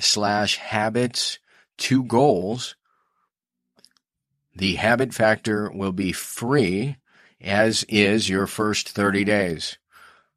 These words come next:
audible trial dot com forward slash habits to goals. I also wanna share with you, very excited about the new book,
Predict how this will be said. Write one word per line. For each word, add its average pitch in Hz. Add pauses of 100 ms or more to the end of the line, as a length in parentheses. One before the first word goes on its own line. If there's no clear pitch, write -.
audible 113
trial 104
dot 98
com 101
forward 104
slash 92
habits 101
to 101
goals. 90 (300)
I 90
also 95
wanna 98
share 95
with 95
you, 92 (500)
very 120
excited 107
about 101
the 104
new 101
book, 98